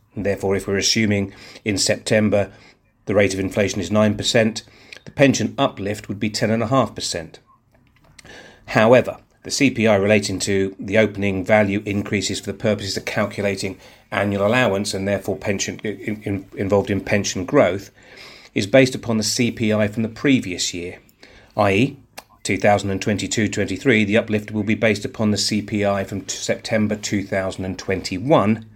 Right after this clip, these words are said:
which was only three point one percent. There's obviously a significant disparity, therefore, between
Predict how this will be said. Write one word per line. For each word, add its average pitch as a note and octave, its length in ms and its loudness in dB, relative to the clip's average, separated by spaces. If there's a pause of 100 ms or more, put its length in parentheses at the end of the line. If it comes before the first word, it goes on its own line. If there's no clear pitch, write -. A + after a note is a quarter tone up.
(580)
which G#2 160 -6
was G2+ 180 -4
only G#2+ 300 2
three G2+ 280 -2
point G2 320 -6
one G#2+ 240 2
percent. E2+ 460 -6 (400)
There's - 160 -2
obviously G2+ 500 2
a G2 100 -4
significant G2+ 580 2
disparity, G2 600 0
therefore, F2+ 440 -4
between F#2+ 460 -4